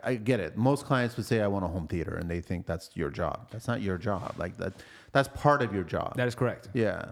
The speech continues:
Speaker 1: but you do so much more than home theaters.
Speaker 2: What they'll say is they'll probably say, "Hey, I'd like to remotely control my temperature. I'd like to remotely have access to my doors.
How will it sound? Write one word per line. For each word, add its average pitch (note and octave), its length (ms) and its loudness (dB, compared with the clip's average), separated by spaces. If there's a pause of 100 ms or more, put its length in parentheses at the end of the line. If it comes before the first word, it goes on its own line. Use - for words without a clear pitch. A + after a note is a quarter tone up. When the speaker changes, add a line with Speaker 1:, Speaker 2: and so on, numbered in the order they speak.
Speaker 1:
but G#2+ 120 0
you A2 160 4
do G#2 180 2
so - 180 0
much A#2 200 0
more G#2 260 2
than F2+ 140 -2
home E2+ 240 -2
theaters. F#2+ 480 -4
Speaker 2:
What E3+ 120 0
they'll D3+ 160 0
say B2 280 0
is A2 100 -4
they'll A#2+ 140 0
probably C#3+ 360 -2
say, G#2 360 -4 (180)
"Hey, D3 180 0
I'd A2 140 -2
like C#3 240 0
to A2+ 400 0
remotely A2 480 -2
control G2 840 -4
my F#2+ 380 -2 (240)
temperature. A2 560 -2
I'd F2+ 120 -4
like A2+ 220 -4
to A2+ 60 -10
remotely G2 480 -4
have G2+ 240 -4
access G2+ 440 -4
to G#2+ 100 -10
my F2+ 160 -4
doors. F#2 480 -4